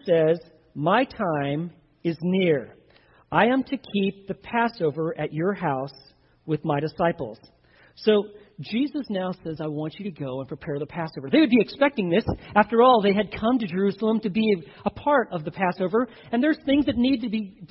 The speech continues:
you need to get. First of all, there has to be that particular lamb that has to be sacrificed.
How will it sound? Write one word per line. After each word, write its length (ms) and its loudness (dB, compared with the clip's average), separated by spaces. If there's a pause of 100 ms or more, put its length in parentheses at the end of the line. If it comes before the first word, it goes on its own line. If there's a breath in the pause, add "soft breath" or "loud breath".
(160)
you 180 -4
need 140 2
to 60 0
get. 380 -2
First 160 -6
of 60 -6
all, 100 2
there 140 0
has 200 -2
to 80 -18
be 180 -2
that 240 0
particular 560 0
lamb 400 0
that 80 -4
has 140 0
to 60 -18
be 140 -4
sacrificed. 540 -4